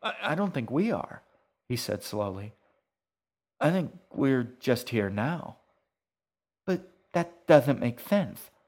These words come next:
She was there when we found her, and she was here. So we must be too, in both places. And if we are, then" Her brother looked at her thoughtfully.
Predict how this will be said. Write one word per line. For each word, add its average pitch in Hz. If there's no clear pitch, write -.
She 220
was 185
there 185
when 131
we 123
found 160
her, 101
and 185
she 160
was 143
here. 156
So 143
we 190
must 165
be 143
too, 135
in 151
both 151
places. -
And 127
if 120
we 220
are, 104
then" 120
Her 127
brother 117
looked 120
at 98
her 90
thoughtfully. -